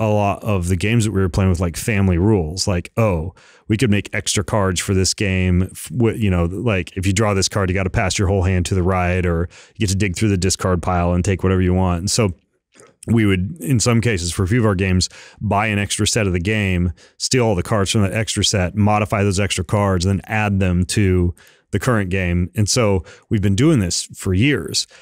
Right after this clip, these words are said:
And when I'm out there at dinner with my sons, when we got stuck at home with this staycation, since we couldn't go to Costa Rica,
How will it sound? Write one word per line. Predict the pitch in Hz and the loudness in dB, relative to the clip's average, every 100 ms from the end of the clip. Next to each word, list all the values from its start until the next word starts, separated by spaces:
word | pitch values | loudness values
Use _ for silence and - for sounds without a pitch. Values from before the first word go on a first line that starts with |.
| - - - | -20 -20 -4
And | 110 | 0
when | 110 | 2
I'm | 113 | 2
out | 117 123 - | 0 -2 0
there | 113 95 | 0 2
at | 92 | 0
dinner | 120 120 101 95 | 0 2 2 0
with | 104 87 | -2 -2
my | 87 | -2
sons, | 85 156 143 90 90 | -2 0 2 2 0
when | 87 | 2
we | 92 | 2
got | 92 92 - | 2 -2 -4
stuck | - 95 | -2 -2
at | 92 | 0
home | 98 95 | 2 2
with | 87 | 2
this | 95 - | 0 0
staycation, | 92 87 107 107 87 82 | -2 -2 0 0 0 0
since | - 78 | -2 -4
we | |
couldn't | 85 98 85 | -2 0 2
go | 90 | 0
to | |
Costa | 87 98 90 90 | 0 -2 -2 0
Rica, | 107 113 90 85 | 0 0 0 0